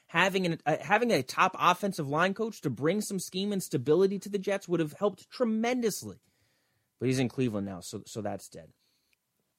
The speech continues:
What else do we have here before I sign off? I wanted to mention Mark Gastineau, a great Jet. Uh, not that I ever saw him <laughs> play. His, his playing career preceded my years as a human being. But nineteen sacks in nineteen eighty-three, twenty-two sacks in nineteen eighty-four, setting the single-season record,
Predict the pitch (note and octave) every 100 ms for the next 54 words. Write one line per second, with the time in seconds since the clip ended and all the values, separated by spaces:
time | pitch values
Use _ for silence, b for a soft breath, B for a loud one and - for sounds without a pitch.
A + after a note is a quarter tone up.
0 | _ C#3+ G#3 G3 - B2+ A2+ F#2+ G2 F#2+
1 | - G#2+ G2 - G2 F2+ D2+ - _ _
2 | _ _ _ _ _ - E3+ G3 C4+ C4
3 | A#3+ A3 G#3+ G#3+ E3+ G#3+ A#3+ - C3 -
4 | - D#3+ D#3+ G3 B3+ D#3+ F#3 - - _
5 | - C#3+ C#3+ D3 F#3 B3+ B3 A3 G#3+ G3
6 | F3 - F#3+ E3+ D3 - D#3+ D#3 B2+ C#3+
7 | C3 B2 C3 - D#3 D3 C#3 C3 B2+ A2+
8 | D#3 C3 A#2+ A#2+ A#2+ G#2+ G2 G2+ A#2 G2
9 | F#2+ B2 F#2+ _ _ _ - D3 F#3+ A3
10 | A#3+ G3+ G#3 F#3 F3+ F3 E3+ E3 E3 D#3+
11 | D3+ D#3+ D#3 - G3 F#3 - A3+ - G#3
12 | G3 - F3 E3+ E3+ - D#3+ D3+ B2+ -
13 | D#3+ C#3 - G#3 F#3+ D#3 A3 B3 A3 G#3
14 | D#3 E3 G#3 F3+